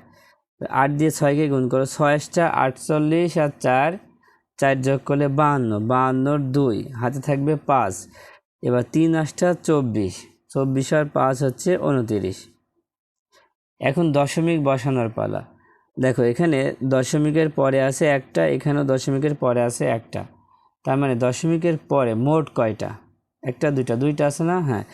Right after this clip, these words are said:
এই জন্য আমরা এখানে দুইটা সংখ্যার আগে দশমিক দিয়ে দেবো, এক, দুই,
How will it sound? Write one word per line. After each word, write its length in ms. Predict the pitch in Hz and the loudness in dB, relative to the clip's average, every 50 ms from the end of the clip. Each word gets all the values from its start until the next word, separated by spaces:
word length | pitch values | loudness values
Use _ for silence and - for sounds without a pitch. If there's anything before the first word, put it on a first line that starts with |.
| - - - - _ _ | -20 -20 -20 -20 _ _
এই 100 | 120 131 131 | -2 0 0
জন্য 160 | 151 160 160 156 | 2 2 2 2
আমরা 180 | 151 147 131 127 | 2 2 0 0
এখানে 260 | 127 - 160 160 165 156 | 0 0 0 0 0 0
দুইটা 280 | 139 139 139 131 139 131 | 0 0 0 0 0 -2
সংখ্যার 380 | - 139 131 131 120 156 147 | 0 -2 -2 0 0 0 0
আগে 160 | 147 151 156 151 | 2 2 2 2
দশমিক 420 | 131 127 120 - 135 131 123 117 113 | 0 0 0 0 0 0 0 0 0
দিয়ে 140 | 110 110 104 | 0 0 0
দেবো, 180 | 107 101 107 101 - - 123 131 135 | 0 -2 -4 -4 -4 -2 0 2 2
এক, 140 | 147 170 165 - 139 127 120 | 2 0 -2 -6 -8 -4 -2
দুই, 200 | 123 120 113 | 0 0 0